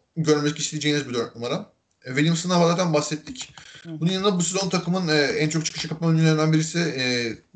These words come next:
Speaker 1: combo guard diye tabir edebileceğimiz bench'ten getirdikleri, e, Marcus Kennedy. E, geçen sezona göre biraz daha düşük bir rol alıyor. E, çünkü takımın, e,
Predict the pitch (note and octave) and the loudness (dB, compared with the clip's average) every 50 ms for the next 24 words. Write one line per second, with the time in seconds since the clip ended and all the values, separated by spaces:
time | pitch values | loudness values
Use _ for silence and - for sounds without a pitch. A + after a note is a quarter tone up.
0 | E3 - - D3+ D#3 D#3+ D#3+ D#3 D#3+ D3+ D3+ D#3+ D#3 D#3 D#3 D3 D3 D3+ D#3+ D#3 | -8 -2 0 4 4 6 6 6 4 4 2 2 0 2 2 2 2 2 0 0
1 | D3 C#3+ D3+ C#3+ C#3 D3+ D3+ D#3 D3+ C3+ C3 C#3 - D#3+ D#3+ D3 D3 C#3 D3 C#3 | 2 2 0 0 0 0 0 0 0 -2 -4 -4 -2 -2 -4 -2 -4 -6 -8 -8
2 | D3+ E3 D#3 D3+ D#3 C#3+ - - _ _ _ _ _ - - - - - _ _ | -6 -2 0 2 2 2 0 -4 _ _ _ _ _ -20 -20 -20 -20 -20 _ _
3 | - C3 C3+ B2+ B2+ C3 - E3 D#3 - - E3 D#3+ D#3 D#3 F#3+ F#3+ - - _ | -12 -8 -4 -2 -2 0 0 0 -2 0 2 2 2 2 2 0 -4 -6 -12 _
4 | - C3+ C#3 C3 C#3+ C#3 - D#3+ E3 D#3+ E3 E3 F3+ F#3 F3+ E3 - - _ _ | -10 -8 -6 -4 -2 0 2 2 2 2 0 -2 -2 -2 -4 -4 -8 -12 _ _
5 | _ _ - - - - - _ _ _ - D#3+ D#3+ E3 F3 E3+ D#3+ D#3+ D#3+ E3 | _ _ -20 -20 -20 -20 -20 _ _ _ 2 2 4 4 4 4 4 4 4 4
6 | E3 D#3+ G3 G#3 F#3 F3 - C#3+ D3+ D3 D3 - - - - E3 D#3 C#3+ C3+ B2+ | 4 4 4 4 4 4 0 -4 -6 -6 -6 -6 -6 -8 -8 -4 -2 -2 -2 -2
7 | B2 B2+ F#2+ B2 C3 B2+ C3+ D#3+ G3+ A3 - - _ - - - - B2 B2 A#2+ | -4 -8 -8 -10 -8 -6 -4 -4 -4 -6 -8 -12 _ -20 -20 -16 -12 -10 -8 -6
8 | B2 B2 A2+ G#2+ A2 - _ _ _ _ _ _ _ _ - - D3+ D3+ E3 E3 | -6 -8 -8 -10 -14 -18 _ _ _ _ _ _ _ _ -8 -6 -4 -2 0 -2
9 | D#3+ D#3+ E3+ F3 F3 D#3+ D3+ D3 C#3+ C3+ C3 B2+ | -2 -2 0 -2 0 2 2 2 2 2 0 -4